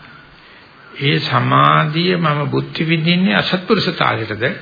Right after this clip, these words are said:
සත්පුරුෂතාවයටද කියලා. මේ සමාධිය පිළිබඳව හිතන, මතන, කතා කරන, ක්‍රියා කරන හැම වෙලාවකම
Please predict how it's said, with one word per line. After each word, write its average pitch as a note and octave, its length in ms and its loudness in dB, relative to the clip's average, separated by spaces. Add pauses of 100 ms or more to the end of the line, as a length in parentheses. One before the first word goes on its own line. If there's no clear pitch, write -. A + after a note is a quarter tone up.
(320)
සත්පුරුෂතාවයටද C#3+ 1080 0
කියලා. B2+ 380 -2 (680)
මේ - 180 -2
සමාධිය C#3+ 640 0
පිළිබඳව D#3 640 0
හිතන, C3+ 400 -2
මතන, C3 380 -2
කතා - 360 0
කරන, C3+ 340 -4
ක්‍රියා C3+ 340 -2
කරන D3+ 260 0
හැම B2+ 220 0
වෙලාවකම D#3 680 0